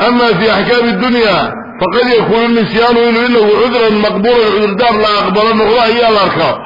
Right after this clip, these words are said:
Oo فلا تفسد عبادته, cibaadadiisa aanay fasaadin. كما في أكل الصائم, kii soomanaa cunitaankiisa oo kale weeye, naasiyada isagoo ilowsan uu cuno.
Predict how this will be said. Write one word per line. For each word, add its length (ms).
Oo 180
فلا 340
تفسد 460
عبادته, 600
cibaadadiisa 540
aanay 220
fasaadin. 580
كما 300
في 220
أكل 400
الصائم, 720
kii 240
soomanaa 420
cunitaankiisa 800
oo 60
kale 180
weeye, 200
naasiyada 460
isagoo 360
ilowsan 500
uu 140
cuno. 220